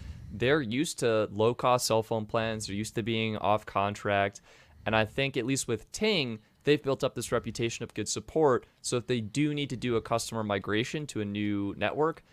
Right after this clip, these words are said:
I think that's more likely to go smoothly. I think with Boost, I think Boost might be, uh, one of the carriers with the highest churn right now.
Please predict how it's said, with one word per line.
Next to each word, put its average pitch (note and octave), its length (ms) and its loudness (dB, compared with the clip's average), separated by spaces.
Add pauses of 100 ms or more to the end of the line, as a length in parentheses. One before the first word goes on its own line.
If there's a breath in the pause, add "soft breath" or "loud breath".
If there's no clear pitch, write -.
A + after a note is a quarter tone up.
(180)
I G#2+ 100 0
think B2 260 -6 (200)
that's A#2+ 300 4
more B2+ 180 2
likely G#2+ 340 2
to G#2 80 -2
go G2 120 -2
smoothly. G#2+ 720 -2 (280)
I A#2+ 60 2
think C#3 220 -4
with A#2+ 140 -4 (120)
Boost, B2 460 -2 (420)
I G#2+ 200 4
think F3 260 -4
Boost B2+ 280 0
might A2+ 200 0
be, A2 380 -2 (440 soft breath)
uh, G#2 240 8
one A2 140 2
of C3 80 -2
the G#2 400 6
carriers A#2 440 2
with G2+ 120 -10
the F#2+ 80 0
highest A#2 500 0
churn G#2 400 -4
right C3+ 200 -2
now. D3+ 360 -2